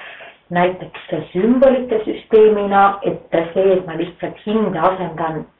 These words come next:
naerunäoga või karupildiga, et siis tõesti võib öelda, et see on ainult võib-olla esimeses klassis sobiv. Aga kui me mõistame seda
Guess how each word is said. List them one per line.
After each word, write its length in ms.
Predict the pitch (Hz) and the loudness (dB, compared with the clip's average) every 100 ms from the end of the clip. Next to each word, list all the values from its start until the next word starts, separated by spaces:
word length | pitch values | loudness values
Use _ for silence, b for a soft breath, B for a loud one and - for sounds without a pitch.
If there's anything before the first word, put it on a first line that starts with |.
| _ - | _ -10
naerunäoga 840 | 160 160 175 190 190 190 190 185 170 | -2 2 4 4 4 4 4 2 -2
või 100 | 160 | -2
karupildiga, 880 | 170 247 320 - 180 170 170 170 170 B B | 2 4 4 2 -2 -4 -4 -2 -4 B B
et 160 | 156 - | -8 -6
siis 160 | 160 - | -8 0
tõesti 400 | 311 359 - 175 | 2 2 0 -2
võib 200 | 165 165 | 0 0
öelda, 360 | 208 196 165 160 | 2 2 0 -6
et 100 | - | -10
see 100 | 165 | -6
on 140 | 175 | -2
ainult 480 | 196 175 160 - 165 156 B - | 0 -2 -4 -6 -8 -8 B -4
võib-olla 340 | 175 175 156 160 | 0 0 0 -2
esimeses 540 | 175 170 160 - - | -4 -6 -12 -14 -10
klassis 420 | 170 170 - - - | -4 -4 -4 -16 -6
sobiv. 400 | 185 175 165 - - _ _ _ _ _ _ _ _ _ _ | -2 -2 -2 -8 -12 _ _ _ _ _ _ _ _ _ _
Aga 200 | 175 170 | -4 -2
kui 140 | 165 175 | -2 -2
me 80 | 165 | 0
mõistame 540 | 185 214 - 175 170 | -2 -2 -6 -8 -8
seda 360 | 180 165 170 170 | -6 -4 -2 -2